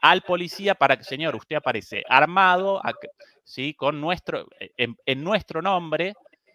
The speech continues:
con una delegación de nuestro poder, para que usted genere más o menos, eh, orden, eh, en el caso de algún robo o alguna situación fuera, fuera de lo común".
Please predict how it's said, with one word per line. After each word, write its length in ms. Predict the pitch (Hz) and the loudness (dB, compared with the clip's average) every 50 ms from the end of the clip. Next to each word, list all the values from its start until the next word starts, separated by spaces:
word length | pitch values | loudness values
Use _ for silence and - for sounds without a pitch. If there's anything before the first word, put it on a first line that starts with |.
| _ _ _ _ _ _ _ _ _ _ _ _ _ | _ _ _ _ _ _ _ _ _ _ _ _ _
con 160 | - 110 120 | -12 -8 -2
una 140 | 135 135 123 | 0 0 0
delegación 640 | 120 117 120 120 117 123 120 - - 180 180 160 139 | 2 0 0 0 0 0 0 -2 -4 -6 -6 -6 -6
de 100 | 117 117 | -8 -8
nuestro 320 | 123 131 - - 160 165 - | -8 -8 -8 -6 -8 -8 -4
poder, 400 | - 226 220 208 208 208 240 - - _ _ _ - - - | -4 -2 0 0 0 0 0 -4 -10 _ _ _ -20 -2 2
para 320 | - 190 190 190 214 220 - | 6 6 8 8 6 4 0
que 280 | - 165 165 180 190 - | -2 -6 -6 -6 -8 -10
usted 380 | 143 - - - 165 170 165 - | -12 -14 -10 -8 -8 -8 -8 -8
genere 360 | - 139 135 139 147 151 135 | -8 -6 -4 -4 -4 -4 -4
más 200 | 123 123 - - | -4 -6 -6 -8
o 60 | 123 | -8
menos, 420 | 123 127 131 135 135 127 - - _ - _ _ _ _ - | -8 -6 -6 -6 -8 -8 -12 -18 _ -20 _ _ _ _ -18
eh, 260 | - 98 92 92 - _ | -16 -16 -16 -16 -16 _
orden, 640 | - 143 151 160 156 151 147 156 151 160 165 170 - _ _ _ _ _ - | 4 6 8 8 8 6 4 2 0 0 -4 -8 -14 _ _ _ _ _ -14
eh, 260 | 104 101 95 95 - | -12 -10 -10 -6 -6
en 140 | - 113 113 | -4 -4 -4
el 120 | 113 104 - | -4 -4 2
caso 380 | - 131 131 - - 127 117 | 2 2 2 2 0 -4 -4
de 640 | 113 110 113 117 117 113 107 101 98 95 98 92 95 | -2 0 0 0 0 0 0 -2 -4 -6 -8 -8 -6
algún 300 | 95 104 107 120 120 117 | -6 -6 -6 -6 -8 -6
robo 380 | - 123 131 143 147 147 135 110 | -2 0 2 2 2 0 0 -2
o 80 | 107 | -4
alguna 260 | 104 104 113 110 107 - | -4 -4 -4 -6 -6 -8
situación 540 | - 104 - 101 95 - - 113 104 104 | -8 -12 -12 -12 -12 -10 -10 -10 -10 -10
fuera, 400 | - - 113 104 101 101 98 - - | -10 -8 -6 -6 -4 -4 -6 -8 -8
fuera 200 | - 110 107 104 | -8 -6 -4 -4
de 120 | 101 101 98 | -4 -4 -6
lo 100 | 101 - | -10 -12
común". 360 | - 98 - - - - | -14 -14 -16 -16 -20 -20